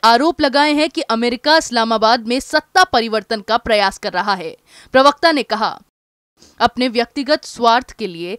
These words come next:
एक स्वतंत्र देश के आंतरिक मामले में शर्मनाक हस्तक्षेप का अमेरिका का ये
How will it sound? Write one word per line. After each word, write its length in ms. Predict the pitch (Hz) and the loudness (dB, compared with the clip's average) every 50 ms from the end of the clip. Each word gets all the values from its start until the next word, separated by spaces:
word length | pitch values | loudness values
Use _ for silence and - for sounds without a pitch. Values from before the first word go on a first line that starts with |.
| - - - - | -14 -12 -6 -6
एक 120 | 254 - | -6 -4
स्वतंत्र 480 | - - 247 247 - 302 294 262 330 269 | -2 -4 -4 -2 -2 -4 -4 -4 -4 -6
देश 300 | 214 220 226 240 - - | -4 -6 -6 -6 -8 -10
के 160 | - 233 226 - - | -8 -8 -8 -6 -6
आंतरिक 500 | 196 202 208 202 - 226 220 262 - 220 | -8 -8 -8 -6 -4 -4 -4 -4 -8 -8
मामले 400 | 214 208 185 185 190 202 196 190 | -6 -4 -4 -4 -4 -6 -8 -8
में 160 | 190 196 226 | -6 -6 -8
शर्मनाक 680 | 220 - - 226 220 220 220 214 220 233 262 - - - | -6 -4 -4 -4 -4 -4 -4 -4 -2 -4 -4 -4 -8 -12
हस्तक्षेप 580 | 196 - - - 196 - - - 240 233 - | -12 -12 -12 -12 -12 -12 -8 -6 -4 -4 -4
का 180 | - 202 170 - - | -4 -6 -6 -6 -6
अमेरिका 400 | 202 208 202 196 196 - 220 208 | -8 -6 -6 -8 -8 -8 -8 -8
का 140 | - - 190 | -8 -8 -10
ये 320 | 185 170 190 208 220 | -10 -8 -8 -8 -8